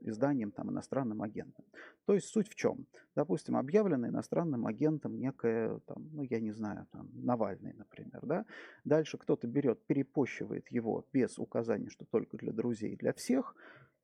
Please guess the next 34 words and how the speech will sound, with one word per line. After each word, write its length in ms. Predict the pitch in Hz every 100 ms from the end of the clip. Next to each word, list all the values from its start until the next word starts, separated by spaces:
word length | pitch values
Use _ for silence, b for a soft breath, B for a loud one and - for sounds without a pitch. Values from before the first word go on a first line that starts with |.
| -
и 300 | 254 262 240 -
при 160 | 165
этом, 320 | 170 160 127
да, 160 | 139 185
при 220 | - 139
этом, 340 | 151 147 131 -
а, 500 | 127 123 123 120 120
допустим, 560 | 123 123 123 - 107 113
служба 360 | 147 127 -
какая-нибудь 580 | - 98 113 107 104 107
там 140 | -
запрашивает 680 | 107 135 - 120 - 104 117
банк, 340 | 139 220 269 -
в 80 |
котором 400 | - 180 190 175
обслуживается 520 | 170 - 175 147 143 143
этот 100 | -
человек, 160 | 143
говорит: 220 | 139 151 170
«А 40 |
были 280 | 170 269 226
какие-либо 500 | 139 - 165 151 120
поступления 600 | 110 - - 147 156 127
из-за 320 | - 117 117
границы?» 500 | 113 117 107 - -
Банк 260 | 113 131 131
говорит: 220 | 214 240 -
«Да, 180 | 370
были, 360 | 220 214 247 202
там, 200 | - 147
допустим, 420 | 147 - - 143
пять 280 | 135 170 156
лет 180 | 151 -
назад 400 | 139 139 185